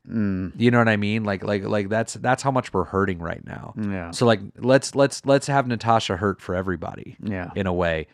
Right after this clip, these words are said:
Speaker 2: Let, let's have her do the tough fucking work. Let's have her hate herself.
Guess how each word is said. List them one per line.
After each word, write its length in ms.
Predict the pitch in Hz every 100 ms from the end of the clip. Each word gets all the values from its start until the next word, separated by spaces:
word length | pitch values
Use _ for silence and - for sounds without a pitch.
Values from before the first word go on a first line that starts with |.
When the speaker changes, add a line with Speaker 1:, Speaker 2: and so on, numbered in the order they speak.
| _ _
Speaker 2:
Let, 160 | 110 107 69 - -
let's 220 | 117 127 -
have 200 | 139 139
her 100 | 131
do 260 | 101 117
the 120 | 127 110
tough 240 | 101 90
fucking 400 | - 90 - 82
work. 240 | 82 - -
Let's 200 | 107 -
have 220 | 117 131
her 100 | 113
hate 280 | 98 98 92
herself. 500 | 92 87 - 90